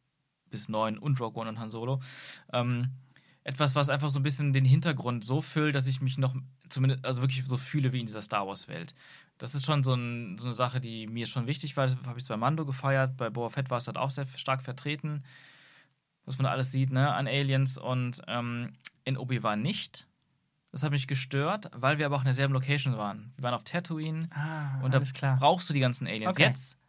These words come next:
Speaker 1: muss ich
Speaker 2: Okay,
Speaker 1: aber auch
Speaker 2: okay.
Speaker 1: sagen, es gibt, es gibt zwei Kleinigkeiten, die ich persönlich aus meiner Art von
Speaker 2: Ja, ja.
Speaker 1: Star Wars-Forschern
Speaker 2: Ja.
Speaker 1: kritisiere. Oder, aber es, die, die stören mich gar nicht so sehr, aber so ein bisschen würde ich sie kritisieren, dass man jetzt in Endor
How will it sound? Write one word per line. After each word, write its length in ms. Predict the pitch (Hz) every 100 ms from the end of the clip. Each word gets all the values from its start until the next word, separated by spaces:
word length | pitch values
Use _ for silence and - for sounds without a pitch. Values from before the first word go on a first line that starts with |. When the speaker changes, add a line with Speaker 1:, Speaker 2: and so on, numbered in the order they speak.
| -
Speaker 1:
muss 180 | 156
ich 80 | 175
Speaker 2:
Okay, 100 | -
Speaker 1:
aber 80 | 156
auch 80 | 175
Speaker 2:
okay. 80 | 175
Speaker 1:
sagen, 240 | 117 120
es 120 | -
gibt, 180 | - 175
es 80 | 151
gibt 160 | 180 180
zwei 200 | - 185
Kleinigkeiten, 580 | 180 160 147 135 131 127
die 60 |
ich 240 | 131 - -
persönlich 540 | 131 139 143 131 -
aus 180 | 120 131
meiner 240 | 135 135
Art 180 | 110 120
von 80 | 135
Speaker 2:
Ja, 100 | 131
ja. 80 | 123
Speaker 1:
Star 200 | 127 127
Wars-Forschern 340 | 131 131 127
Speaker 2:
Ja. 60 | 113
Speaker 1:
kritisiere. 540 | 120 113 123 123 110 101 - - - - - _ _
Oder, 240 | 135 131 -
aber 120 | 139
es, 140 | 160 175
die, 200 | 170 175
die 120 | 175
stören 280 | - 196 202
mich 140 | 180
gar 120 | 165
nicht 120 | 175 175
so 80 |
sehr, 320 | 151 156 143 92
aber 220 | 113 123 127 -
so 80 | 143
ein 80 |
bisschen 420 | 131 185 - 127 113
würde 120 | 131
ich 60 |
sie 100 | 131
kritisieren, 720 | - 123 110 120 127 147 165 - _ _ _ _ _
dass 240 | 107 135 131
man 100 | 135
jetzt 140 | 123
in 320 | 82 117 113 -
Endor 520 | 127 151 143 139 131